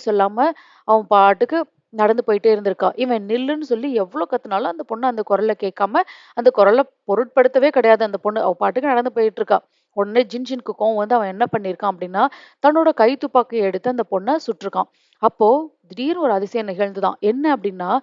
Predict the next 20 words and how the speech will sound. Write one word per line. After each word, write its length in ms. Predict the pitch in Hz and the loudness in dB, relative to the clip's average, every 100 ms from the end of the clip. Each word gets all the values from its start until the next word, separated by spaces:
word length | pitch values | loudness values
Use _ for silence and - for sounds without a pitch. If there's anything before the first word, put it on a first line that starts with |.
| - - _ _ _ 349 | -6 -20 _ _ _ -6
துப்பாக்கி 320 | - 190 - | -2 -2 0
தோட்டாக்கள் 440 | 240 226 240 233 | 2 4 2 2
எல்லாமே 400 | 208 202 208 196 | 0 0 0 -2
பூக்களா 460 | 208 247 254 226 226 | -6 -8 -2 0 0
மாறி 360 | 202 190 185 202 - - - | 0 -2 -2 -4 -8 -16 -6
அந்த 220 | 214 226 226 | 0 0 0
பெண்ணோட 340 | 196 226 220 | -2 0 -2
தலையில 420 | 269 185 185 214 | -2 -2 -2 -2
விழுந்துச்சாம். 520 | 202 190 185 - 190 - _ _ | -2 -4 -8 -8 -8 -10 _ _
துப்பாக்கி 380 | - - 294 - | -6 -2 -2 -2
சத்தம் 300 | 247 214 233 | -4 -2 -2
கேட்டு 240 | 214 196 254 | -4 2 2
வெளியே 280 | 226 208 254 | 2 2 2
வந்த 180 | 233 208 | 2 0
ஊர் 220 | 185 240 | -2 -4
மக்கள் 280 | 240 214 208 | -4 -4 -2
எல்லாருமே 520 | 185 202 240 202 190 220 - _ | 0 4 4 2 -4 -10 -12 _
தளபதி 400 | 226 262 285 262 | 2 2 0 -4
ஜின்ஜின் 400 | 202 240 247 240 | -10 -10 -8 -8
கிட்ட, 240 | 214 202 | -6 -2